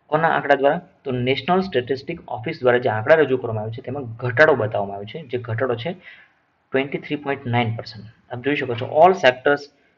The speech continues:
અ, sharply down, ઘણા બધા down છે બધા sector, except in agriculture, એકમાત્ર ખેતીવાડી, ખેતીવાડીમાં plus ગયું છે. આપ જોઈ શકો છો, ટ્વેન્ટી થ્રી પોઇન્ટ નાઇન પર્સન્ટેજ માઇનસમાં ચાલે છે.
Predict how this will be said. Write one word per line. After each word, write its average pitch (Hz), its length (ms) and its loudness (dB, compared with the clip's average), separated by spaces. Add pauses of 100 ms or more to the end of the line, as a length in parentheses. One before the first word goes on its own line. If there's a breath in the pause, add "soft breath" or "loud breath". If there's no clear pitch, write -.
(180)
અ, 123 180 -4 (160)
sharply 139 340 2
down, 123 520 4
ઘણા 160 220 2
બધા 135 200 2
down 135 420 4
છે 131 180 -10
બધા 123 240 2
sector, 113 420 -4 (400 loud breath)
except - 340 -2
in 131 60 -10 (140)
agriculture, 117 400 -6 (200)
એકમાત્ર 123 580 4 (800)
ખેતીવાડી, 113 480 0 (400 soft breath)
ખેતીવાડીમાં 127 760 -2
plus 113 260 -2
ગયું 104 160 -12
છે. 135 120 -10
આપ 143 100 -10
જોઈ 131 140 -2
શકો 135 200 -6
છો, 123 60 -4
ટ્વેન્ટી 139 380 -4
થ્રી 151 180 -6
પોઇન્ટ 147 340 -6
નાઇન 127 240 -2 (560 loud breath)
પર્સન્ટેજ 131 400 -6
માઇનસમાં 123 600 0
ચાલે - 220 -12
છે. - 280 -20